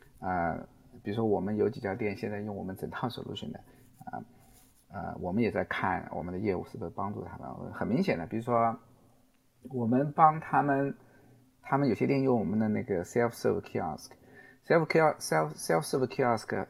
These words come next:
本身，它可以 save 大概百分之九十的一个 cashier 的 work-, workload。一个 cashier，如果你一个店一天算他四百单吧，你听好了，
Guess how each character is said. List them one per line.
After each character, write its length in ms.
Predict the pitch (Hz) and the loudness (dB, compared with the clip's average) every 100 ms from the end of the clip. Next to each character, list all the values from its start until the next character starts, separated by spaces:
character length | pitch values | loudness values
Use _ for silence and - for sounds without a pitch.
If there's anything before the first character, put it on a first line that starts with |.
| - | -6
本 240 | 90 67 | -8 -8
身， 320 | - 120 120 - - - - | -6 -2 -2 -4 -12 -20 -20
它 160 | - 127 | -4 -4
可 160 | - | 0
以 80 | 117 | -2
save 540 | 110 - 120 101 87 - | 0 2 4 4 2 -4
大 160 | - 113 | -2 -2
概 460 | 101 101 95 80 - - | 0 -2 -2 -2 -6 -8
百 140 | 76 | -6
分 120 | 98 | -4
之 80 | 117 | -4
九 280 | 120 - 67 | -4 -4 -4
十 280 | - - 117 | -6 -6 -2
的 180 | 127 92 | 0 0
一 100 | 82 | -2
个 100 | 95 | -4
cashier 460 | - - - - 98 | -6 -6 -4 -2 -4
的 80 | 90 | -4
work-, 340 | 107 92 - - - | -6 -6 -10 -14 -14
workload。 340 | 110 - 101 - - - - - - - | -12 -10 -10 -10 -14 -20 -20 -20 -20 -4
一 100 | - | 6
个 120 | 139 | 8
cashier， 640 | 208 - 107 - 180 120 104 - | 10 8 6 10 10 10 8 2
如 160 | 123 143 | 0 4
果 100 | 156 | 8
你 260 | 117 131 - - - | 8 6 2 -16 0
一 100 | 143 | 6
个 80 | 156 | 6
店 420 | - 165 120 - - | 10 10 10 6 -4
一 100 | - | -4
天 300 | 143 - 139 | -4 2 2
算 160 | 131 135 | 4 4
他 100 | 120 | 2
四 160 | - - | 0 0
百 160 | - | 0
单 200 | - 82 | -2 -4
吧， 180 | 90 - | -4 -8
你 120 | 104 98 | -8 -8
听 180 | 120 | -6
好 140 | 107 | -6
了， 100 | 67 | -6